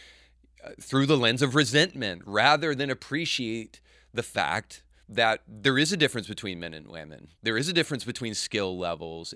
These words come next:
and there is a difference in knowledge at a, in a particular subject. And of course, some of that can change, specifically your knowledge on a subject and not man and woman. But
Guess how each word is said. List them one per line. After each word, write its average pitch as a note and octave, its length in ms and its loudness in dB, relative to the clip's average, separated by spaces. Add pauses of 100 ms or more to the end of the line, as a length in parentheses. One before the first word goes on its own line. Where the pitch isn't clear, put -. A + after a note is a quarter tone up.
and F#2 460 -2
there A2 140 -2
is A2 100 -4
a A#2+ 80 -4
difference G#2+ 560 -6
in G#2+ 480 -4
knowledge B2+ 560 2
at A#2+ 100 -2
a, A2+ 140 -2 (160)
in C3 100 -2
a B2+ 60 0
particular C#3+ 440 -4
subject. D#3+ 400 -4
And A#2+ 80 -4
of A2 80 -10
course, D3 200 -4
some D3 200 -2
of C3 120 -8
that G#2+ 180 -2
can A#2 100 -12
change, F3+ 460 -10 (840)
specifically C3+ 580 4
your B2 100 4
knowledge A#2 300 4
on C3+ 60 4
a C3+ 40 6
subject D3+ 360 6
and D3+ 100 2
not C#3+ 180 8
man C#3+ 200 4
and C3+ 340 -4
woman. D3 460 4
But B2 260 2